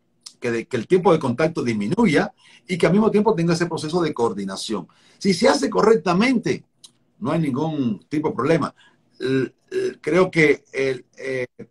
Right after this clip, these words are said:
pero yo creo que para eso el entrenador de tenis se, se, se, se auxilia de mejor de un preparador físico, que es que le puede dar, porque es como, eh, se mezclan las cosas, ¿no? Yo creo que, eh,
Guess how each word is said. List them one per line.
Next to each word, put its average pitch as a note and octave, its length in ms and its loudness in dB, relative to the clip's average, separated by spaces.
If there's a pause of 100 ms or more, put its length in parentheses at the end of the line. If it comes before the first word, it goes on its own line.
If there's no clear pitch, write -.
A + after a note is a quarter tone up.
(240)
pero C#3+ 160 2
yo C#3+ 220 2
creo F#3 180 0
que E3+ 80 -2
para D3+ 200 0
eso E3+ 180 0
el D#3 80 -2
entrenador B2 320 -4
de C3+ 100 0
tenis E3+ 240 0
se, C3 240 -6
se, A#2+ 260 -6
se, A2 240 -8
se - 140 -8
auxilia A#2 640 0 (260)
de A2+ 160 -6
mejor C3 320 2
de E3+ 60 0
un E3 100 2
preparador A2+ 480 0
físico, D#3 520 -2 (260)
que G3+ 200 4
es F3 80 -2
que E3 120 2
le C#3 120 4
puede D#3+ 280 0
dar, E3+ 260 0 (200)
porque E3+ 320 -4
es - 100 -4
como, G3+ 480 0 (420)
eh, C3 640 -2 (380)
se D#3 100 -8
mezclan D#3 380 0
las A#2+ 100 -4
cosas, A#2+ 320 -4
¿no? G3+ 240 0 (180)
Yo D3 160 -6
creo F3+ 240 2
que, E3 240 -4 (360)
eh, B2 640 -2